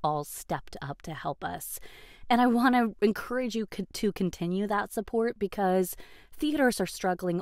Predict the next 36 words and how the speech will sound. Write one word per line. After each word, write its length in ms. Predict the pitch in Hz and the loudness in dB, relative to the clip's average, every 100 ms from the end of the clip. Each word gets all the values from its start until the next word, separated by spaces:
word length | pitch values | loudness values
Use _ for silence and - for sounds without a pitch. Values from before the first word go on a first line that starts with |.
| - | -2
all 260 | 160 175 | -2 0
over 200 | 175 165 | -2 -2
the 100 | 170 | -4
world, 400 | 156 160 156 156 - | -2 -2 -2 -2 -2
and 160 | 202 214 | -4 -2
we 100 | 277 | 0
don't 160 | 254 | 0
want 200 | 196 185 | 2 0
ours 240 | 156 151 - | -2 -6 -6
to 100 | - | -10
go 200 | - 143 | -6 -4
either. 460 | 131 147 160 160 185 - - - - | -4 -4 -2 -2 -4 -8 -20 -20 -6
So 180 | - | 4
we 260 | 202 208 247 | 4 4 0
want 340 | 233 185 196 - | 2 0 -2 -2
to 100 | 190 | -2
make 200 | 175 - | -2 -4
sure 380 | - 180 170 | -2 0 0
that 200 | 165 165 | 0 -2
we 180 | 165 214 | 0 0
are 80 | 196 | 0
bringing 420 | - 202 208 196 | 2 2 4 2
to 140 | 202 208 | -2 -8
you 540 | 175 175 175 175 180 - - - - - | -2 2 4 2 0 -4 -18 -20 -20 -4
things 240 | 254 247 | 0 2
that 160 | - - | 0 0
you 120 | 185 | 0
wanna 220 | 151 139 | 0 -4
see, 640 | - - 254 233 220 220 220 | -8 -6 -2 -2 -2 -4 -6
things 220 | - 285 247 | -2 -2 0
that 120 | - | 0
you'll 160 | 226 | 0
turn 260 | 185 - 151 | 0 -4 -2
up 200 | 175 - | -2 -2
for. 540 | - 220 226 226 233 226 - - - - | -2 2 2 2 0 -4 -14 -20 -4 2
Um, 540 | 185 165 151 147 165 | 4 4 0 -4 -10